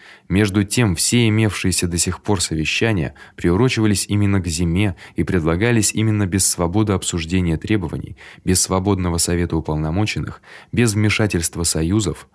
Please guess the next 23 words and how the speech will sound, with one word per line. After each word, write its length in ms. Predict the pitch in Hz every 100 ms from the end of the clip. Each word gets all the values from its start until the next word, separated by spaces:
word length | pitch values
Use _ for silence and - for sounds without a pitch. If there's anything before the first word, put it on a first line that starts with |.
| _ _
Рабочие 520 | - 90 98 104 - 87
массы 360 | 101 101 87
и 140 | 80 87
их 100 | 87
организации 680 | 85 87 90 98 92 87
тщательно 440 | 80 101 95 85 80
устранялись 600 | 76 - 87 90 82 76
со 160 | 82
сцены. 480 | 82 - 110 104 - - - - -
Всё 200 | - 123
дело 260 | 131 120
передавалось 640 | 98 98 101 104 104 95 -
кучке 360 | 117 - -
шендриковски 680 | 95 104 101 87 90 - -
настроенных 720 | 90 87 - 95 90 82 80
индивидов. 640 | 85 82 87 82 73 - - _ _
Дескать, 440 | 101 92 87 90 82
вы 140 | 95
там, 180 | 95 90
господа 400 | 87 - 87 87
рабочие, 400 | 87 87 - 87
выбираете 500 | 85 82 87 85 82
делегатов, 640 | 78 82 85 117 80 -